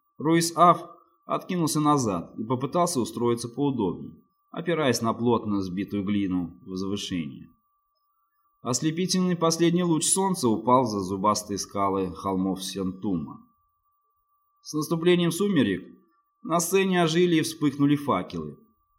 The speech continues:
а знать приказала зажечь в павильоне плошки, которые, как и жаровни,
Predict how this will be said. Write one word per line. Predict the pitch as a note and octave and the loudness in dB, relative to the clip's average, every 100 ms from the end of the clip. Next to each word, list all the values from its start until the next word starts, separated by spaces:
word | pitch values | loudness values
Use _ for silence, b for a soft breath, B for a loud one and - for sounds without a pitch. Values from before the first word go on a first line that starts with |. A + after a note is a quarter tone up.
| _ | _
а | - D3 | -4 -2
знать | D#3 E3 D#3+ | 0 0 0
приказала | C3 B2 A2+ A#2 A2+ | 0 2 4 4 4
зажечь | A2 A2+ A#2 A2 - | 2 0 0 -2 -4
в | |
павильоне | - A2+ A2 A#2+ A#2+ A2 | -2 0 4 6 6 2
плошки, | - A2 G#2 F#2 - C#2+ - _ _ _ _ | 0 -2 0 -2 -8 -18 -20 _ _ _ _
которые, | - - F3+ D3+ B2 | -12 -2 2 4 4
как | A2+ - A2+ | 2 -4 -2
и | A#2+ | 0
жаровни, | A2+ B2 D#3+ D#3 G2 E2 - | 4 4 4 4 2 0 -8